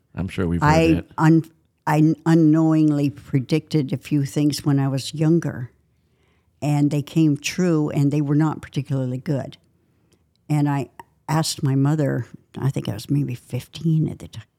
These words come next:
Speaker 2: at the time, and I said, she says, "Don't say it out loud anymore." I said, "What?" She goes, "Your feminine intuition, don't say it out loud and it might not happen."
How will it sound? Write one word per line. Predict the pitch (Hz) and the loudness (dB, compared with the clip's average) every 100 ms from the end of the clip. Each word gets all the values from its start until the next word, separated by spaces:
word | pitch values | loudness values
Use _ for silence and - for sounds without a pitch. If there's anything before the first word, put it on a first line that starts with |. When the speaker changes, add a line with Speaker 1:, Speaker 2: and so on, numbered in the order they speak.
| _ _ _ - | _ _ _ -8
Speaker 2:
at | - | -8
the | - | -8
time, | - 175 156 - 135 - | -10 -4 -4 -6 -14 -4
and | 143 139 135 _ _ _ _ _ | -2 -2 -6 _ _ _ _ _
I | 151 | -2
said, | 151 156 143 - - _ _ _ _ _ _ _ _ _ _ _ _ _ | 0 -2 -4 -6 -20 _ _ _ _ _ _ _ _ _ _ _ _ _
she | - - | -6 -2
says, | 147 147 - | -2 -2 -4
"Don't | - 156 165 - | 0 4 4 2
say | - 175 | -2 0
it | 165 | 0
out | 151 | -2
loud | 147 143 147 | -2 -2 -2
anymore." | 170 160 147 175 160 - _ _ _ _ _ _ _ | -2 -2 -2 -4 -6 -10 _ _ _ _ _ _ _
I | 156 | -4
said, | 147 143 | -2 -4
"What?" | 143 151 - _ | -2 -6 -6 _
She | - 160 | -12 -4
goes, | 175 147 | -2 0
"Your | 160 | -2
feminine | - 165 170 156 156 | 0 2 4 4 4
intuition, | 165 - 151 156 - 139 | 2 0 -2 -2 -2 -2
don't | 160 151 160 | 0 0 -2
say | - 143 | -4 -2
it | 139 | -2
out | - 147 - | -2 -4 -4
loud | 147 147 151 | -4 -4 -2
and | 147 | -4
it | - | 0
might | 151 117 | -2 0
not | 127 143 127 | -2 -4 -2
happen." | 113 107 117 135 | -4 -4 -6 -6